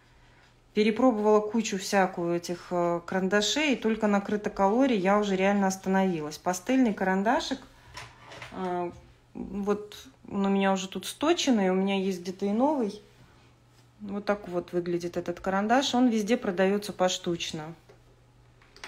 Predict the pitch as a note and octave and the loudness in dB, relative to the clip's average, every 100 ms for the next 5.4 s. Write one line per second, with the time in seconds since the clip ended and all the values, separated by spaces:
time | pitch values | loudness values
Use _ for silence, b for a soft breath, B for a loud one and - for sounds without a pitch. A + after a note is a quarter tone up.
0 | - _ _ _ _ _ _ _ - F#3 | -20 _ _ _ _ _ _ _ -8 -4
1 | E3+ E3 - C4 F#4 C#4 B3+ A#3+ G#3+ G#3+ | -4 -6 -4 0 2 2 4 2 2 0
2 | A3 F#3+ G3 G3+ F#3+ F#3 F#3 F3+ F3+ - | 0 0 -4 0 4 4 2 0 -4 -8
3 | G#3+ C#4 F4 - A#3+ - A#3 A3+ G3+ G3+ | -4 -2 -2 -2 -8 -4 0 0 0 -4
4 | G3+ - G#3+ G3 G3 F#3 - - A#3 D4+ | -4 -4 -2 -2 -4 -8 -10 -6 0 0
5 | E4+ D4+ C#4 | 0 -2 -4